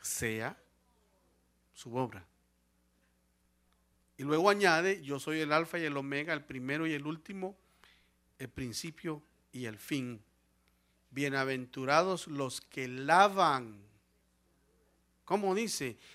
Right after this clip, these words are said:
"Lavan sus vestiduras para tener derecho al árbol de la vida y para entrar por las puertas de la ciudad". Cierro aquí. Entonces,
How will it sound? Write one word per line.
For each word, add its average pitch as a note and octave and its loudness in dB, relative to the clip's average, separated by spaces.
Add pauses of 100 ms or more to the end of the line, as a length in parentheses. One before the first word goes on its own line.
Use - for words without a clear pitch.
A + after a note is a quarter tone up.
"Lavan G3 8
sus D3+ -4
vestiduras C#3+ -2
para C3+ -2
tener C#3+ -4
derecho D3 -2
al B2+ -2
árbol C#3+ -4
de A#2 -8
la A2+ -6
vida D#3 2 (260)
y D#3 -8
para C3+ 2
entrar D#3 6 (260)
por C3+ -4
las B2+ -6
puertas C#3+ -8 (320)
de A#2+ -14
la G#2 -12
ciudad". G2 -12 (1000)
Cierro E3 -4
aquí. C3+ -8 (1000)
Entonces, D#3+ -8